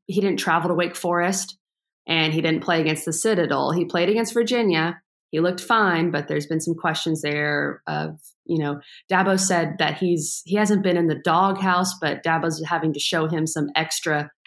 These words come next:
love, if you will, like, tough love is what <laughs> Dabo was saying. So there's been that. And then, uh, Andrew Booth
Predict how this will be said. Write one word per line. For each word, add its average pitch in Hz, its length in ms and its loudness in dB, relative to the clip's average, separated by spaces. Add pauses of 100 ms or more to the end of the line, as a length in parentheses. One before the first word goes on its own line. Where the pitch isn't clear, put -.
love, 180 800 4 (100)
if 196 180 0
you 196 120 2
will, 190 400 4
like, 156 220 2 (120)
tough 190 240 0
love 175 440 2
is 170 160 -4
what 170 260 -2
<laughs> - 100 -10
Dabo 208 340 4
was 190 200 2
saying. 208 420 0
So 165 260 0 (720)
there's 190 180 2
been 190 180 6
that. 175 300 4
And 180 180 4
then, 165 520 4
uh, 151 220 2 (100)
Andrew 214 300 6
Booth 262 460 2